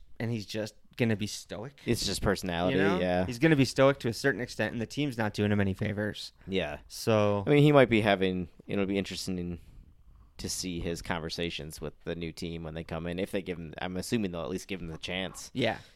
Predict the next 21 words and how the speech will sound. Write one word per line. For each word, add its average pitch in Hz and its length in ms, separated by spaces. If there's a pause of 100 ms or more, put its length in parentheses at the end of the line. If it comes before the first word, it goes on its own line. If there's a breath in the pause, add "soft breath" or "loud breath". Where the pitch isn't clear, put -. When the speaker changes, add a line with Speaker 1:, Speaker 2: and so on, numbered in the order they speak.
(160)
Speaker 2:
to - 100
talk 85 280
it 82 60
out 80 300
and 82 280
f- - 80
Speaker 1:
You 151 100
would 135 100
hope 117 180
so. - 160
Speaker 2:
plan, 87 480
you 90 180
know, 90 140
see 92 220
if 82 80
he 87 120
has 90 240
a 85 60
plan 85 320
they 85 120
like. 85 420